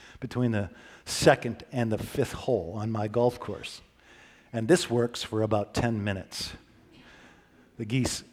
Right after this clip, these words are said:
are not as silly as they say geese are, and they realize there's nothing to be afraid of from this thing. The only beast this latex facsimile scares is my dog Dudley. Scares the hell out of him the first day, and then he finds out there's nothing to be scared of and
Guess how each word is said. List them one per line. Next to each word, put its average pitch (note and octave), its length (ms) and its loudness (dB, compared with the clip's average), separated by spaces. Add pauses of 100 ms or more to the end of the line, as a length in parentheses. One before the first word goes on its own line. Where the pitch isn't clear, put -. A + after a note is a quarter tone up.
are A#2+ 140 2
not B2+ 360 4
as A2+ 200 2
silly B2 400 6
as G#2+ 140 0
they G#2+ 140 2
say A2+ 220 0
geese G#2 300 -2
are, C3 400 8
and B2 200 -2
they C3 80 4
realize B2 540 6
there's B2+ 220 -10
nothing D3 540 2
to B2 120 -8
be B2 160 2
afraid A#2+ 340 4
of G#2 140 0
from G#2+ 160 -6
this G#2 180 -4
thing. G2+ 260 -6
The B2+ 100 6
only E3 260 6
beast A#2+ 720 -2
this B2+ 360 -2 (680)
latex C3+ 520 6
facsimile A#2+ 920 2
scares A#2+ 560 4
is - 180 -4
my A2+ 160 2
dog G#2 500 0
Dudley. G2 360 0
Scares C#3+ 320 2
the G#2+ 100 0
hell C#3 240 6
out C#3 100 8
of B2+ 80 2
him B2 120 2
the A2+ 80 2
first B2 280 0
day, B2 300 4 (540)
and A#2 120 0
then A#2+ 140 4
he A#2 80 2
finds A2+ 380 0
out G#2+ 240 6
there's G2+ 180 -2
nothing A2 320 -2
to F#2+ 60 -6
be G#2 80 -2
scared G#2+ 400 0
of F#2+ 180 0
and F#2+ 220 -8